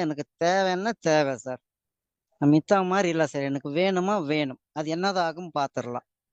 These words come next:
இல்ல சார், உங்களுக்கு நானு அனுப்பி தர மாட்டேங்க சார், அட்லீஸ்ட் ரெண்டு நாளாவது மீட்டிங் கேளுங்க ப்ளீஸ்ன்னாங்க. "சார் நான் எதுவும் கேட்க தயாரா இல்ல சார், எனக்கு அனுப்புறீங்களா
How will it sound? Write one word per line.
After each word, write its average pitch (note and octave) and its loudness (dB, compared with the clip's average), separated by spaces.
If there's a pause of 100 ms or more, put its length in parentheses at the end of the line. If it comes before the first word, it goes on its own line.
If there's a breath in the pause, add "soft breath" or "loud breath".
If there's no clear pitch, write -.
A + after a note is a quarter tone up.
(640 loud breath)
இல்ல A3+ 6
சார், F#3 6
உங்களுக்கு D#3+ 6
நானு C#3 4 (1120)
அனுப்பி F#3+ 4
தர D3 4
மாட்டேங்க C3 0
சார், A#3+ 4 (200 soft breath)
அட்லீஸ்ட் A#3+ 0 (140)
ரெண்டு B3 4
நாளாவது B3+ 4
மீட்டிங் G#3 -2
கேளுங்க D3+ 0
ப்ளீஸ்ன்னாங்க. C3+ -6 (220 loud breath)
"சார் B3+ 4
நான் A3 6
எதுவும் G#3+ 0
கேட்க G3 2 (140)
தயாரா D#3 4
இல்ல B2+ -4
சார், G3 0
எனக்கு A#3 0
அனுப்புறீங்களா G#3 -2